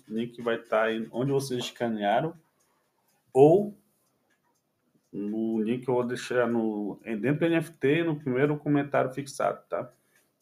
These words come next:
E o resto vocês sabem, esse daqui, o Draze, et cetera aqui, vocês conhecem já, já tem no nosso site, vou deixar o nosso site aí embaixo pra vocês também. Eu acho que é isso, tá?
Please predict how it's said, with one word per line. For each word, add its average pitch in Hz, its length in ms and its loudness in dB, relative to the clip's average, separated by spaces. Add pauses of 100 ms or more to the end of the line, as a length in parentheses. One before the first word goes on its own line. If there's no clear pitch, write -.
(180)
E 185 80 -2
o 220 80 6
resto 180 320 2
vocês 160 260 -2
sabem, 143 280 2
esse 139 140 -6
daqui, 120 560 -6 (520)
o 208 80 -6
Draze, 113 540 4
et 107 120 -4
cetera 104 420 -2
aqui, 113 340 -8
vocês 127 300 -8
conhecem 98 540 -6
já, 98 140 -10 (520)
já 85 440 -8 (800)
tem 110 120 4
no 113 120 2
nosso 117 280 0
site, 107 300 0
vou 110 120 -2
deixar 104 260 -4
o 104 40 -2
nosso 110 220 -8
site 98 340 -4
aí 98 80 -4
embaixo 98 340 -6
pra 82 100 -12
vocês - 320 -10
também. - 280 -12 (640)
Eu 170 160 8
acho 175 240 10
que 240 100 6
é 208 60 10
isso, 156 360 2
tá? - 320 -2